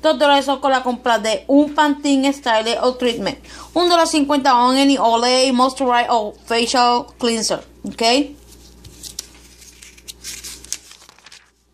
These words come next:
Tres dólares off con la compra de any Crest Semi-, Sensi Stop. Tres quince expira. Dos dólares off con la compra de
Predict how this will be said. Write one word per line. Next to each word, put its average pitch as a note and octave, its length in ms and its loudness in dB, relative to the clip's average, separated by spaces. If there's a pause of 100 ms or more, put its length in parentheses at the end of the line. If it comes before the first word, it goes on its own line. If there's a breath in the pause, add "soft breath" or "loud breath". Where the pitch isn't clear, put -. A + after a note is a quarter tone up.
(920)
Tres C4+ 180 -2
dólares C4 260 0
off C4 120 -2
con C#4 120 0
la B3+ 100 4
compra B3+ 280 0
de B3+ 40 2
any B3 180 -4
Crest B3 340 -4
Semi-, B3 340 -4
Sensi B3 540 -2
Stop. - 500 0 (920)
Tres B3+ 200 -2
quince B3+ 300 -4
expira. C#4+ 500 0 (440 loud breath)
Dos D#4+ 140 -2
dólares D4 260 0
off C#4 140 0
con C#4 120 2
la C#4 100 4
compra C4 420 2
de B3 1200 0